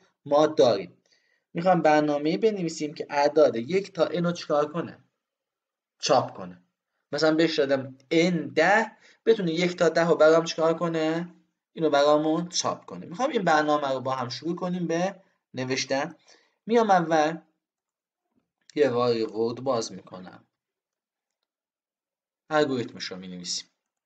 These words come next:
الگوریتم یعنی بیام کارهاشو مرحله به مرحله پیاده سازی کنم. میگم آقا صفر،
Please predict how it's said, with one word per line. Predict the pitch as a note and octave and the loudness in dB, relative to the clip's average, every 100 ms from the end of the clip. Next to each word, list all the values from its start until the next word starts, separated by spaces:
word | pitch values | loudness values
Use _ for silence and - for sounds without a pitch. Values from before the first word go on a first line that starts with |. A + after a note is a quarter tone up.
| _ _ _ _ - _ _ | _ _ _ _ -20 _ _
الگوریتم | A3 B3 B3 | 0 2 2
یعنی | A#3 A3 | 2 0
بیام | G3 F3+ | 2 0
کارهاشو | D#3 - E3+ E3+ E3+ D#3 | 0 0 2 2 0 0
مرحله | C3+ D3+ D#3 D#3+ F3+ | 0 2 2 0 -2
به | |
مرحله | F#3+ E3 D#3+ F3+ | -2 0 -2 -4
پیاده | F3 A#2+ A2+ | -2 -2 -2
سازی | - F#2 F2+ - | -6 -8 -10 -12
کنم. | - E3+ | -16 -12
میگم | A3 A3+ | -6 0
آقا | F3 | 0
صفر، | C3+ - F#2 - | 0 -4 -6 -14